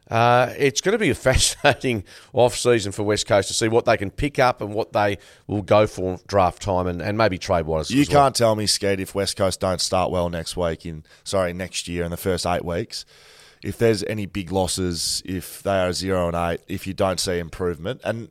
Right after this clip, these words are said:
Speaker 2: I'm not saying anything, those things will happen, but if that happens,
Speaker 1: Oh.
Speaker 2: uh, we're just gonna be right back
Speaker 1: But I
Speaker 2: here.
Speaker 1: think there's more pressure on the, on the board than there is on Adam Simpson.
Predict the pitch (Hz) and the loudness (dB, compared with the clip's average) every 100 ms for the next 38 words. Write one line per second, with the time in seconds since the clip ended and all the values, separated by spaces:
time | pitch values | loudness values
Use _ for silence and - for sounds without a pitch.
0 | - 131 131 - 113 104 95 92 87 - | -8 -2 -2 0 0 -2 -6 -8 -8 -8
1 | - 95 - 85 80 87 82 92 67 87 | -4 -4 -4 -8 -6 -4 -4 -4 -4 -4
2 | 139 160 120 113 104 76 78 190 107 - | 2 4 4 2 -2 -10 -2 2 2 0
3 | _ _ _ _ _ _ 107 92 90 - | _ _ _ _ _ _ -4 -4 -8 -2
4 | 123 127 120 107 95 87 - _ _ _ | 0 0 -2 -6 -8 -10 -12 _ _ _
5 | _ - 95 - 85 226 254 269 233 165 | _ -4 -2 -2 0 4 4 4 -2 2
6 | 147 - 131 - 110 98 98 113 104 76 | 0 2 0 2 0 0 0 0 -2 2
7 | 127 151 90 92 104 104 101 98 101 87 | 4 4 2 -2 -2 0 0 0 0 0
8 | - 165 - | -4 -4 -6